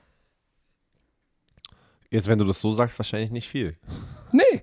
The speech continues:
Speaker 2: nimm doch das, was der Junge kann, was er kennt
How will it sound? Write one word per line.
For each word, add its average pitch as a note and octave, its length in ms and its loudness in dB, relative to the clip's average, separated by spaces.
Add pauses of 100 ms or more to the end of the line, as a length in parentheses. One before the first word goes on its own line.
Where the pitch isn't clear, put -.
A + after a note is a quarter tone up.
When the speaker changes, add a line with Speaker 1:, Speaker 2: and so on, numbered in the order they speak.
(140)
Speaker 2:
nimm C4+ 240 8
doch C4+ 120 0
das, B3 320 2
was A#3 180 4
der G3+ 120 4
Junge F3+ 300 4
kann, A3+ 260 4
was F#3 160 4
er E3+ 80 4
kennt G#3 460 4